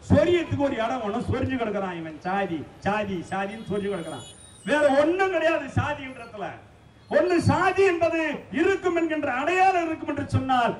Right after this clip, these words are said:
ஏதாவது ஒரு மாற்றம் இருக்கும். சில பேர் ரொம்ப வெள்ளையா பிறந்துட்டான்னு ரொம்ப அவனுக்குலாம் மகிழ்ச்சி. அப்படியே வெள்ளைய பார்த்தா அவனுக்கு இருக்கிற ஆனந்தம் இருக்கு பாரு, அவ்வளவு பெரிய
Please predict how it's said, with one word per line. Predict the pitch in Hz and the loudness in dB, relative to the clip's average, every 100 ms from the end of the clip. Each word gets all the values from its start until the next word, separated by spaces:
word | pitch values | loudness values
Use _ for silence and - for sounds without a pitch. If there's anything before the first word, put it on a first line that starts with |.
| - | -2
ஏதாவது | 170 233 285 285 269 254 226 262 | 0 4 2 2 0 -2 -4 -6
ஒரு | 262 220 | -4 -4
மாற்றம் | 202 226 226 202 | -4 -6 -6 -6
இருக்கும். | 185 175 175 170 156 120 - - - | -8 -8 -6 -6 -6 -10 -16 -20 -6
சில | 247 | -2
பேர் | 277 302 277 233 | 2 4 4 4
ரொம்ப | 269 285 | 2 4
வெள்ளையா | 277 220 233 240 247 - | 4 2 -2 0 2 4
பிறந்துட்டான்னு | - - 220 220 214 | 2 -4 -8 -8 -8
ரொம்ப | 190 208 277 320 339 | -10 -8 -10 2 2
அவனுக்குலாம் | 254 196 185 214 175 | 2 -2 -4 -4 -4
மகிழ்ச்சி. | 170 220 - - 160 - - - - - - - - | -4 -6 -4 -6 -6 -14 -20 -20 -20 -20 -20 -20 -8
அப்படியே | 165 202 302 262 - | -2 2 4 4 4
வெள்ளைய | 226 269 302 285 - | 0 0 0 -2 2
பார்த்தா | 214 277 277 262 | 2 2 0 -2
அவனுக்கு | 220 214 196 | 0 -2 -6
இருக்கிற | 240 254 190 196 | -6 -4 -4 -4
ஆனந்தம் | 233 233 208 | -6 -8 -8
இருக்கு | 190 - 165 | -8 -12 -8
பாரு, | 156 147 135 151 185 175 - - - - | -8 -6 -8 -8 -10 -12 -16 -20 -20 -4
அவ்வளவு | 233 339 403 381 | 0 4 6 4
பெரிய | 320 311 302 | 2 2 4